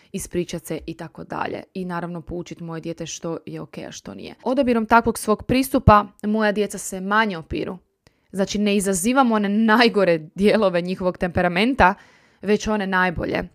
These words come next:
Kada svojim postupcima, kao što sam sve prije navela, razvijamo njihovu samokontrolu, emocionalnu inteligenciju i tako dalje, onda oni mogu puno bolje regulirat s-, sebe,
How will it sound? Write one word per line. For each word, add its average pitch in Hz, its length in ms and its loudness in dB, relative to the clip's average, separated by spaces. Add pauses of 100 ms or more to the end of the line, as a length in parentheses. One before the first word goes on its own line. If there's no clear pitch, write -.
Kada 226 220 0
svojim 302 340 0
postupcima, 233 720 0
kao 233 140 -6
što 220 100 -6
sam 220 160 -4
sve 254 160 0
prije 247 240 2
navela, 233 480 4
razvijamo 208 760 0
njihovu 190 760 -4
samokontrolu, 214 1000 0
emocionalnu 226 540 -2
inteligenciju 190 640 -4
i 190 40 -8
tako 185 260 -6
dalje, 180 380 0 (440)
onda 240 420 0
oni 233 320 2
mogu 196 540 0 (560)
puno 226 360 4
bolje 185 340 0
regulirat 170 540 -4
s-, - 180 -6 (100)
sebe, 190 600 0